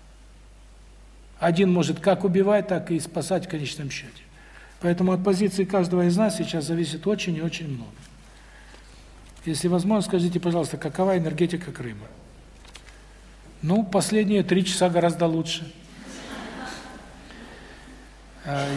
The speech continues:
если интересно и возможно, объясните, пожалуйста. Мужчина,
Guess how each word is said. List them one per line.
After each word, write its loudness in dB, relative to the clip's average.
если 4
интересно 4
и 4
возможно, 2
объясните, 2
пожалуйста. -2
Мужчина, 2